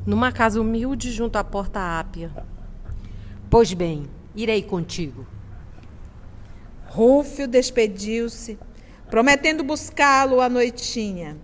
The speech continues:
Speaker 3: enquanto ele passou o resto do dia em cogitações graves e profundas.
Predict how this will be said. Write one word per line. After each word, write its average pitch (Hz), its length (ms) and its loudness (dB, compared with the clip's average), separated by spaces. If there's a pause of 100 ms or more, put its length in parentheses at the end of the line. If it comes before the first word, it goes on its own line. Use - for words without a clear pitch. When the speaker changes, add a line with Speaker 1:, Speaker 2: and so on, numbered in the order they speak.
(500)
Speaker 3:
enquanto 247 460 0
ele 214 320 4
passou 202 520 -4
o - 20 -4
resto 277 580 -2
do 269 140 -6
dia 214 560 -4 (180)
em 214 140 -4
cogitações 226 880 -2
graves 196 560 -4
e 185 60 -8
profundas. 160 880 -12